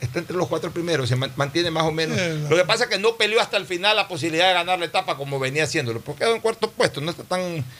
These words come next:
Speaker 1: tan abajo Católica, y Muchurruna quedó en quinto, la mejor ubicación
Speaker 2: Muchurruna sí
Speaker 1: histórica de
Speaker 2: peleó
Speaker 1: Muchurruna.
Speaker 2: fuerte al final.
Speaker 1: Liga sí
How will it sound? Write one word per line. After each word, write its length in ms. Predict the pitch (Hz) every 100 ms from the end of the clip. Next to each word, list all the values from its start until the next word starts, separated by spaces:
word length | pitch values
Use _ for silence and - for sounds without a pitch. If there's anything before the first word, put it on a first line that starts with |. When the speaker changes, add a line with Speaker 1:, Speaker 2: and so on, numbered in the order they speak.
| - -
Speaker 1:
tan 160 | 156 170
abajo 320 | 165 180 170
Católica, 400 | 160 202 180 160
y 20 |
Muchurruna 540 | 165 170 185 190 240 196
quedó 180 | 226
en 80 | 226
quinto, 300 | 254 220 151
la 100 | 151
mejor 260 | 156 160 208
ubicación 380 | 214 196 131 165
Speaker 2:
Muchurruna 260 | 202 233
sí 60 | 190
Speaker 1:
histórica 140 | 175
de 40 | 175
Speaker 2:
peleó 160 | 185
Speaker 1:
Muchurruna. 220 | 202 185 208
Speaker 2:
fuerte 180 | 202 170
al 60 |
final. 300 | 160 180 139 - - - -
Speaker 1:
Liga 320 | 214 262 226
sí 320 | - 220 214